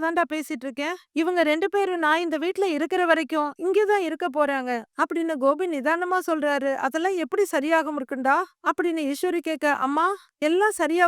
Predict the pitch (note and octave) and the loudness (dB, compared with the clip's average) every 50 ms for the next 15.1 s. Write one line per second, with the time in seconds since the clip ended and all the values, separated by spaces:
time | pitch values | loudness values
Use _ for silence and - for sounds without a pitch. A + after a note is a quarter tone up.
0 | E4 D#4+ D4+ D4+ D4 D4 C#4+ C#4+ C#4+ C4 B3 C#4 E4 F4+ F4+ F4 D4+ - C#4 D4 | 4 4 2 0 -2 -4 -4 -4 -4 -4 -4 -2 -2 -2 -2 -4 -4 -4 -4 -4
1 | E4 D#4+ C#4 D#4 D#4+ - D#4 C#4+ C#4 C#4 D#4 D4+ C4+ D4+ D4 - D4+ D4 C#4+ C#4+ | -4 -4 -4 -6 -6 -2 -2 0 0 0 0 0 0 0 0 0 -2 -2 2 2
2 | E4 F4+ G#4 - - G#4 G#4 F4+ - C#4+ C#4+ E4 F#4 - F4+ F4+ E4+ F4 E4+ C#4 | 2 2 2 2 0 -2 -2 -2 -2 -2 -2 -2 -2 -2 -4 -4 -4 -6 -6 -4
3 | E4 D#4 D#4 C#4+ C#4 D#4+ D4+ - D#4+ D#4 D4 D4+ C#4+ C#4+ D4 C#4+ C4+ C#4+ D#4 F4+ | -4 -6 -4 -4 -4 -6 -4 -2 -2 -2 -2 -2 -2 -2 -2 0 0 -2 -2 -2
4 | G4 F#4+ F4+ C#4 - D#4+ D4+ E4+ F4+ E4 D4 C#4+ D4 - - D#4 C#4+ C4+ B3+ A#3+ | 0 0 0 0 0 -2 0 0 2 2 2 2 2 0 -2 -4 -4 -4 -4 -6
5 | A#3 _ _ _ - D4+ F4+ F#4 G#4 - A4 D#4 - E4 E4 F#4 G4 G4 F#4+ E4+ | -8 _ _ _ -2 -2 0 0 2 2 0 0 0 -2 0 0 0 0 2 4
6 | F4 F4+ E4+ F4+ D4+ D4+ D4+ D#4 D#4+ D#4+ D#4+ E4 E4+ D#4 D#4 C#4+ C#4+ C4 D#4 C#4+ | 4 2 2 2 2 2 2 4 2 0 -2 -2 -2 0 0 0 0 0 0 0
7 | D4+ F4 G4 - _ _ - D#4+ F4 F4+ C#4 E4+ E4 D4+ C#4+ D4 F4 F4 G4+ F#4+ | 0 -2 -2 -6 _ _ 0 2 2 2 2 0 0 2 2 2 2 2 0 -2
8 | F#4+ F#4+ F4+ D#4+ C#4+ D#4 D4 F4 F4 F4+ F4 D#4 C#4+ D#4 E4+ F#4+ E4+ - E4 D#4 | -2 -2 0 0 0 0 0 -2 -2 0 2 2 2 2 0 -4 -2 -2 0 0
9 | D#4+ D#4+ D#4 D#4 D#4+ D#4+ C4+ - C#4 C#4+ D#4+ D#4 D#4 - D4+ C#4+ B3+ C#4 B3+ C#4 | 0 0 0 2 0 0 0 0 0 0 0 -2 -2 0 0 0 0 0 0 0
10 | D#4 F4+ G4 - _ _ - D#4+ F4+ - E4 F4+ E4+ F4 E4+ C#4+ C4+ C#4 C#4 - | 0 0 -2 -6 _ _ -4 -2 -2 0 0 -2 -2 -2 -2 0 -2 -2 -2 -2
11 | F#4 F#4 F#4 D4 - D#4 D#4+ C#4 F4 E4+ D4 E4+ - - E4 C4 D#4 E4 D#4 D#4+ | -2 -2 -2 -2 -2 -2 -2 -2 -4 -4 -4 -4 0 0 0 0 0 -2 0 0
12 | D#4+ D4 C4 B3+ C#4 D4 F#4 F4+ F#4+ C#4+ D4 D4 D#4 E4+ F4 F4 C#4 - E4 D#4+ | -2 -2 -2 -4 -2 -2 -2 -2 0 0 0 0 0 0 -2 -2 -2 0 2 2
13 | D#4 D4 C4 A#3+ C#4 D4+ C#4 D#4 D#4+ D#4 D#4 D4+ C#4+ - B3+ - C#4+ D4+ F4+ F#4+ | 2 2 0 0 0 0 0 -2 -4 -4 -4 -4 -6 -8 -4 -2 0 0 0 2
14 | F4+ F#4 E4+ C#4+ C#4 D4 E4 E4+ E4+ E4+ C#4 E4 B3 D#4 D4+ D4 A#3 C4+ D4+ E4 | 2 2 2 2 0 -2 -2 -4 -6 -6 -6 -6 -4 -4 -4 0 0 2 2 2
15 | F#4 | 0